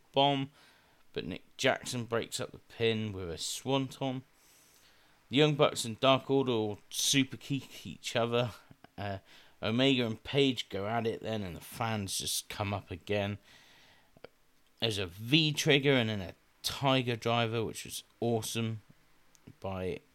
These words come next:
Omega. Uh, Page does a s-, moonsault fall away slam a bit later on. He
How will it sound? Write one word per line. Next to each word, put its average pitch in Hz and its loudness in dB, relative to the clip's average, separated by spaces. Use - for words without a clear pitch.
Omega. 101 -4
Uh, 87 -4
Page 139 4
does 117 0
a 107 -2
s-, - -4
moonsault 123 2
fall 120 -2
away 107 0
slam 131 -2
a 117 -4
bit 110 -4
later 120 0
on. 127 0
He 90 -6